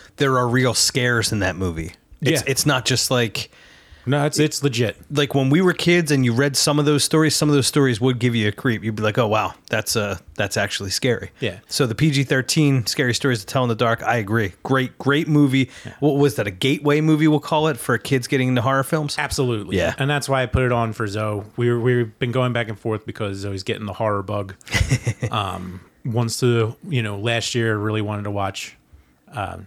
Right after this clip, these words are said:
Speaker 2: Nightmare on Elm Street.
Speaker 1: Uh-huh.
Speaker 2: So I have to find that on Fear Fest. I'll let that happen.
Speaker 1: Yeah.
Speaker 2: But it's, we have, we're open enough where it's just like, I'm not watching anything with you that has sexual content or nudity.
Speaker 1: Sure.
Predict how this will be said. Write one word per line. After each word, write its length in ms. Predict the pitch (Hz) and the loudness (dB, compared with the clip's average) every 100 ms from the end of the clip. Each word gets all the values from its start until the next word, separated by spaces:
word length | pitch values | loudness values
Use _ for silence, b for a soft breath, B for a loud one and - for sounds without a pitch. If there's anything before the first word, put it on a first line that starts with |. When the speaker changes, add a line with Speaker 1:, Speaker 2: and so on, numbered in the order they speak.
| - | -6
Speaker 2:
Nightmare 320 | 120 113 110 | -4 -2 -4
on 120 | 104 101 | -4 -6
Elm 160 | 107 | -8
Street. 340 | 104 - 107 - _ _ - | -8 -6 -8 -8 _ _ -6
Speaker 1:
Uh-huh. 360 | 98 101 98 98 - | -2 0 0 -4 -8
Speaker 2:
So 200 | - 104 | -6 -2
I 40 | |
have 100 | 117 - | -2 -2
to 60 | |
find 280 | 131 165 165 | -2 0 2
that 100 | 160 | 2
on 140 | 110 | 0
Fear 260 | 98 - 110 | -4 -4 -4
Fest. 320 | - 107 - | -2 -4 -2
I'll 80 | 113 | -4
let 140 | 117 | -2
that 280 | 113 107 110 | -2 -2 -2
happen. 340 | 117 117 123 120 | -2 -4 0 2
Speaker 1:
Yeah. 220 | 285 262 | 4 4
Speaker 2:
But 100 | 127 | 0
it's, 180 | 120 - | -2 -2
we 120 | 143 | 0
have, 140 | 127 113 | 0 2
we're 240 | 127 147 | 2 4
open 240 | 135 135 120 | 2 2 0
enough 260 | 117 113 | 0 0
where 80 | 117 | -2
it's 80 | 104 | -4
just 140 | 104 - | -4 -6
like, 120 | 107 | -4
I'm 160 | 110 | -2
not 280 | 110 120 - | 0 -2 -2
watching 400 | 113 113 - 110 | -2 -2 -4 -6
anything 380 | 104 107 101 107 | -4 -6 -6 -6
with 200 | 104 - | -6 -6
you 160 | 104 101 | -6 -4
that 280 | 101 92 95 | -4 -4 -4
has 540 | 107 98 95 95 - - b b b b b | -4 -4 -6 -8 -12 -18 b b b b b
sexual 460 | - 135 123 120 107 | -4 -4 -2 -4 -4
content 480 | 113 107 101 101 95 | -4 -6 -6 -8 -8
or 40 | |
nudity. 160 | 90 85 | -8 -4
Speaker 1:
Sure. 380 | - 90 143 | -2 -2 -4